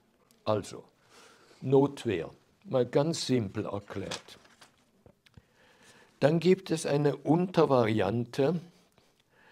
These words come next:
nämlich die entschuldbare Notwehr.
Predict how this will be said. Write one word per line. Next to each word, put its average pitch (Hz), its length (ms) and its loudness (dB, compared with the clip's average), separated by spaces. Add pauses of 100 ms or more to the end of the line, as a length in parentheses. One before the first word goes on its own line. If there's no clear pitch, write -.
(800)
nämlich 151 920 -2
die 139 160 2
entschuldbare 120 1200 0
Notwehr. 104 800 -2